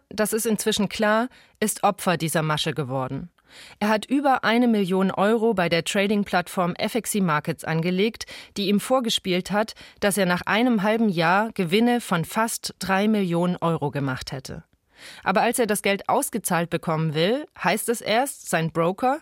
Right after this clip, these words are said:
Günther Nowak, sei tot und dann, die Firma hätte keinen Zugriff mehr auf sein Geld. Um zu verstehen, wie es so weit kommen konnte, wer die Leute hinter F X C Markets sind und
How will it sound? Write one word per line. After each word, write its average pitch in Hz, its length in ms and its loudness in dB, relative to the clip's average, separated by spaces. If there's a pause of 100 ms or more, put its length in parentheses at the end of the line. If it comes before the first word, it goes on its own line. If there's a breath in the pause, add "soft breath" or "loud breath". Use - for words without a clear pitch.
(160)
Günther 156 300 -2
Nowak, 220 480 0
sei 156 220 0
tot 247 420 -2 (440 soft breath)
und 196 200 0
dann, 220 260 4 (320 soft breath)
die 208 80 0
Firma 214 340 2
hätte 190 280 0
keinen 180 240 0
Zugriff 190 420 -4
mehr 170 200 0
auf 160 100 -4
sein 170 240 -2
Geld. 120 400 -6 (1080 loud breath)
Um 269 140 2
zu 277 140 -2
verstehen, 247 540 0
wie 190 80 0
es 196 140 0
so 247 180 0
weit 233 200 0
kommen 233 280 2
konnte, 156 600 -2
wer 156 140 -2
die 165 120 -2
Leute 202 380 2
hinter 170 360 -2
F 196 140 -2
X - 160 -6
C 180 100 -2
Markets 175 500 -2
sind 247 420 0
und 262 380 0